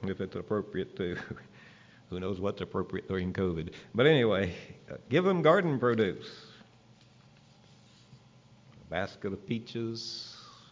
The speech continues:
gets blamed for Ronnie's coming to the church many years ago, where Nathan Good's father brought them a basket of peaches one day. I forget his name,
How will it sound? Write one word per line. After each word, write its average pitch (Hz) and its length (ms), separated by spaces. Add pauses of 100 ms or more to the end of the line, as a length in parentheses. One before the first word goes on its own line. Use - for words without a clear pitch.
(160)
gets 90 180
blamed 90 560
for 80 180 (1160)
Ronnie's 87 420
coming 90 320
to 87 60
the 90 100
church - 560
many 85 160
years 82 320
ago, 82 400 (680)
where 82 240 (2750)
Nathan 80 280
Good's 82 240
father 82 360
brought 76 240
them 76 120
a 78 40
basket - 380
of - 100
peaches 78 340
one 53 240
day. 50 300
I - 440
forget 82 220
his - 140
name, - 200